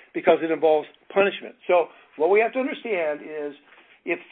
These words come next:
fear is coming up in our life, if there's something that's causing us to be afraid to do something, and I'll, I'll tell you right now, a big, big thing for me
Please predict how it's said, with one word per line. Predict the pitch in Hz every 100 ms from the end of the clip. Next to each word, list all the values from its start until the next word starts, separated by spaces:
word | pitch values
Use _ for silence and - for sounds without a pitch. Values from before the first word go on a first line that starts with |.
| -
fear | 220 262 285
is | -
coming | 226 233 233
up | 233
in |
our | 220 220
life, | 196 127 101 - _ _ _ _ _ _
if | 170 143
there's | 170 -
something | 202 240 269
that's | 240 233
causing | - 220 202 214
us | 202
to | 185
be | 185
afraid | - 190 180
to | 151
do | 131 185 196
something, | 208 220 269 277 262 _ _ _ _ _ _ _ _ _ 156
and | 165
I'll, | 208 202
I'll | 175
tell | 214
you | 190
right | 180
now, | 185 202 151 _ _
a | 123
big, | - 180 202 175 - -
big | 190 190
thing | 202 202
for | 202
me | 208 220 190